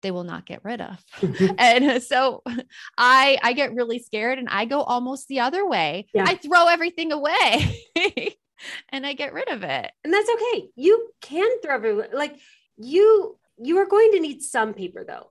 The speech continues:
Speaker 2: Like, in America, we have to have birth certificates and social security cards
Speaker 1: Yeah.
Speaker 2: and your tax recommendation. Like, there are some things that you just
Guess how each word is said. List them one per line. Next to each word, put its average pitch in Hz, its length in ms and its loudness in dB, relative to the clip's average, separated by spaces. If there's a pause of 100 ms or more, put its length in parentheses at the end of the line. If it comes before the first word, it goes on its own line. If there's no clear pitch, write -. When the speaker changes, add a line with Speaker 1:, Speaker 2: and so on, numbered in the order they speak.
Speaker 2:
Like, 240 200 -6
in 311 160 -4
America, 302 500 0
we 277 140 -10
have 247 220 -6
to 269 80 -4
have 247 180 -6
birth 190 220 -6
certificates 185 580 -12
and 175 100 -16
social 214 340 -2
security 208 520 -10
cards 233 80 -2
Speaker 1:
Yeah. 196 260 2
Speaker 2:
and 202 120 0
your 208 80 2
tax 214 420 -6
recommendation. 196 560 -8
Like, 220 140 -4
there 262 100 -2
are 262 60 -6
some 330 240 -6
things 302 180 -8
that 214 120 0
you 202 120 -10
just 190 300 -8